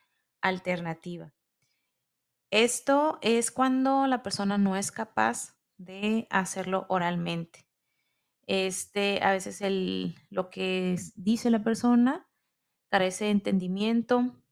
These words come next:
e incluso si se le añaden, este, signos u otra manera. Ah, existen tipos de comunicación aumentativa y alternativa. Una es, son dos tipos,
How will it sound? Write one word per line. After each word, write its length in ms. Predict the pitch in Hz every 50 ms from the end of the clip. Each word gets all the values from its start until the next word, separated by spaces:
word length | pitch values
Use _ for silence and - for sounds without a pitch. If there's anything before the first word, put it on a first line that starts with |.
| _ _ _ -
e 60 | 190
incluso 560 | 190 185 185 - 196 190 190 185 - 214 214
si 220 | 214 - - 220 208
se 160 | - - 208
le 80 | 196 190
añaden, 720 | 180 175 170 175 175 175 180 185 190 196 196 196 190 196 -
este, 840 | 185 180 180 175 - - _ _ - - - 175 - 175 175 170 _ _ _ _ _ _ _ _
signos 880 | - - - 190 180 180 180 175 175 175 175 170 180 175 - - -
u 160 | 180 165 160
otra 220 | 160 - - 170 170
manera. 460 | 165 160 156 151 - - 147 165 _ _ _ _ _ _ _ _ _ _ _ _ _ _ _ _ _ _ _ _ -
Ah, 320 | - 220 226 233 233 - -
existen 520 | 220 240 - - 277 269 - - 320 311
tipos 300 | - 294 277 - 302 294
de 120 | 285 285 285
comunicación 960 | 254 240 226 214 202 196 - 196 196 - - 220 214 214 220 226 226 - - _ _ _ _ _ _ _ _ _ -
aumentativa 800 | - 208 208 196 196 190 185 185 - 175 170 - 190 196 202 208
y 80 | 208 202
alternativa. 920 | 190 180 - - 180 170 160 170 165 165 - 208 220 220 202 190 180 - _ _ _ _ _ _ _ _ _ _ _ _ _ -
Una 380 | 202 208 214 220 220 226 226
es, 380 | 233 233 - - - - - _ _ _ _ _ _ _ _ _ _ _ _ _ _
son 260 | _ - - 214 214 214
dos 140 | 226 220
tipos, 540 | - - 285 277 - - 214 - - - _